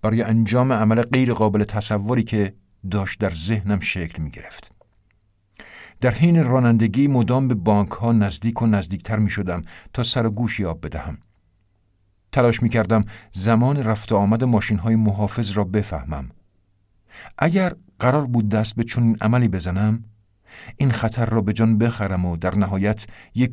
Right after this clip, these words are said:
گلوله به مغزم شلیک شود یا عاقبتم به پشت میله‌های زندان ختم شود، باید صد درصد مطمئن می‌شدم در این قمار لعنتی برنده می‌شوم.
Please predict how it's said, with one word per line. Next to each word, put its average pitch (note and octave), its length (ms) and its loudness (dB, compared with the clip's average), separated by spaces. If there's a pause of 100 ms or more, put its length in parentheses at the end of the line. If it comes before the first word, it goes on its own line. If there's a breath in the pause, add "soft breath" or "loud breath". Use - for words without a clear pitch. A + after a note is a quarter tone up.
گلوله A2 320 2
به G2 120 0
مغزم G2+ 360 2
شلیک F#2+ 460 -4
شود F2 440 -4 (400 loud breath)
یا A#2 120 2
عاقبتم G#2 720 0
به F#2+ 60 -2
پشت - 320 -4
میله‌های A2 420 2
زندان G#2 400 2
ختم F#2+ 420 -6
شود، G#2+ 420 -2 (720 loud breath)
باید C#3+ 160 0
صد A#2 360 -2
درصد A2+ 380 -2
مطمئن A#2+ 500 0
می‌شدم G#2 440 2
در G2+ 120 0
این A#2 140 2
قمار A#2 520 0
لعنتی F2 420 -2
برنده F2 400 -2
می‌شوم. - 420 -4